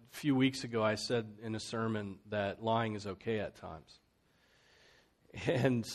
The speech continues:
um, and then, you know, in, in thinking back through that, um, <clears throat> I think we are to bear,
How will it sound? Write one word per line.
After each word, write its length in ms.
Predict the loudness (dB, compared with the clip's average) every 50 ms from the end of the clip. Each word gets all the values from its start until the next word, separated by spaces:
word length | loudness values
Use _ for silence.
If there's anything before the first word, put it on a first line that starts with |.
| -8 0 2
um, 400 | 4 6 6 6 4 0 -6 -10 -16 _ _ _ _ _ _ _ _ _ _ -20 -20 -10 _ 4
and 180 | 6 10 12 12
then, 400 | 12 12 12 10 8 6 2 -4 -12 -20 -20 _ _ _ _ _ _ _ _ _ _ 2
you 140 | 4 6
know, 240 | 6 8 8 6 6
in, 260 | 4 4 2 0 0 0
in 180 | 0 0 0
thinking 560 | 0 4 6 6 6 8 6 6 6 6 4 2
back 440 | 2 6 8 8 8 8 4 0
through 240 | -6 0 4 4 4
that, 320 | 6 4 2 2 0 -2 -8 -16 _ _ _ _ _ _ _ _ _ _ _ _ _ _ _ _ _ -8 0
um, 480 | 4 6 8 8 8 6 4 2 -2 -6 -14 -18 -10 -4 4 6
<clears throat> 400 | 6 6 6 6 2 0 -2 -4 -10 -16 -20 _ _ _ _ _ _ _ _ _ _ _ _ _ _ _ _ _ _ _ _ _ _ _ _ 4 6
I 80 | 6
think 320 | 6 6 4 0 0 2 4
we 140 | 6 6 6
are 100 | 6 6
to 80 | 4
bear, 540 | 0 0 2 4 4 6 6 6 4 4 0